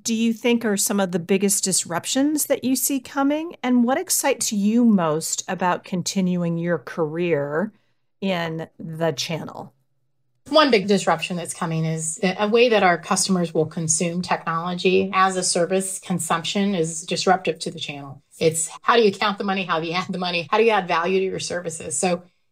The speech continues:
Speaker 2: the exciting thing for me and for C D W is we're big enough and enabled enough that we can then focus on getting smaller for our customers. And I think that's the real win. Like, how do you have access to all these broad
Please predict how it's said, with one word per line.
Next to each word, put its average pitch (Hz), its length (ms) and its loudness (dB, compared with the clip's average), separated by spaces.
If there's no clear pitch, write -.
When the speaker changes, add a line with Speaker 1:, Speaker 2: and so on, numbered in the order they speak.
Speaker 2:
the 202 60 4
exciting 254 540 2
thing 160 280 -2
for 170 240 -6
me 180 340 0
and 165 140 -8
for 165 80 -6
C 160 220 -6
D 156 80 -4
W 170 480 2
is 160 280 -2
we're 185 220 0
big 208 320 4
enough 240 400 2
and 180 320 0
enabled 196 480 2
enough 165 320 -4
that 170 160 -2
we 165 80 -4
can 170 160 -4
then 180 380 -4
focus 185 320 2
on 175 100 -4
getting 170 220 -2
smaller 170 440 2
for 160 120 -4
our 156 120 -4
customers. 160 560 -10
And 190 120 2
I 226 160 6
think 190 200 -4
that's 175 260 -2
the 170 120 0
real 170 300 0
win. 160 340 -4
Like, 160 220 -10
how 214 140 -2
do 214 60 6
you 196 80 4
have 185 100 0
access 208 520 0
to 175 80 -6
all 160 100 -2
these 156 240 -6
broad 185 800 2